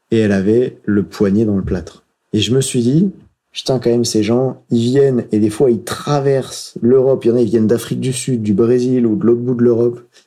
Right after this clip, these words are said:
pour venir faire du snowboard à Val Thorens, dans ma station la plus haute d'Europe. Ils arrivent, ils font un jour et ils sont tellement mal à l'aise sur le snowboard qu'ils se blessent.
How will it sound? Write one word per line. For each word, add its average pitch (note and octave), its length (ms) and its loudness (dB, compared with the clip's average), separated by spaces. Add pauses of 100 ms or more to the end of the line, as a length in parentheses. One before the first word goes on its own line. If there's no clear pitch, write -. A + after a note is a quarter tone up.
(120)
pour A2+ 140 0
venir A#2 260 2
faire C3 160 0
du A#2+ 80 -2
snowboard A#2+ 360 2
à G#2 80 0
Val B2 220 -2
Thorens, B2 520 0
dans G#2+ 300 0
ma G#2+ 160 2
station B2 540 -2
la G#2+ 100 2
plus A#2 200 0
haute A#2 100 0
d'Europe. A#2+ 420 0 (280)
Ils G#2+ 160 2
arrivent, B2 280 2
ils A2+ 80 0
font G#2 300 -4
un B2+ 160 0
jour C#3 380 0 (260)
et A2 60 2
ils G#2+ 80 0
sont G#2+ 180 -2
tellement C3 320 0
mal A#2 160 0
à A2+ 80 2
l'aise A#2+ 200 2
sur A2+ 160 -2
le G#2+ 60 0
snowboard A#2+ 460 0
qu'ils G#2 240 -2
se E2+ 60 -10
blessent. F#2+ 380 -4